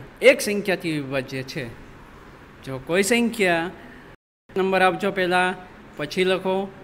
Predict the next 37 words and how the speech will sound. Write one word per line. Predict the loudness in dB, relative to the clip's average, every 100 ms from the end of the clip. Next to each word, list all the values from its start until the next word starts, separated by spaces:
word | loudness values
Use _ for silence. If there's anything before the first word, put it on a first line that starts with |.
| -10
જો | -8
કોઈ | -2 -2
સંખ્યા | 0 0 0 -2 -4 -6 -10 0
એક | 0 0
સંખ્યાથી | -4 -2 -4 -4 -4
વિભાજ્ય | -4 -4 -4 -4 -6
છે, | -2 -2 -4 -10
તો | -6
તે | -4
સંખ્યા | -2 -2 -4 -6 -8 -10 -18 -18 -2
આ | 2
સંખ્યાના | 2 -2 -4 -4 -6
પ્રત્યેક | -2 -4 0 4 4 6
અવયવથી | 4 4 2 2 -2
પણ | 0 2 2
વિભાજ્ય | 4 2 2 0 0 2 0 -2
હોઈ | -6 -6
શકે | -8 -8 -8
છે. | -8 -14 -14 -14 -14 -20 -20 -20 -20 -20 -20 -20 -8
હવે | -4 0
બે | 2 2
નંબર | 2 2
આપો. | 2 0 -4 -4 -10 -20 -20 -20 -20 -20 -20 -20 -20 -20 -20 -20 -20 -10
સંખ્યા | -8 -2 -2 0
એંસી | -2 -2 -6 -4
એ | -4
ચાર | 0 2 2
અને | 0
પાંચ | -2 -2 -2
બંનેથી | -4 -4 -4 -6 -8
વિભાજ્ય | -8 -8 -8
છે, | -12 -12
એટલે | -14 -14 -6
ચાર | -6 -6
પંચા | -8 -6 -6
વીસથી | -6 -8 -6 -6
પણ | -2 0 0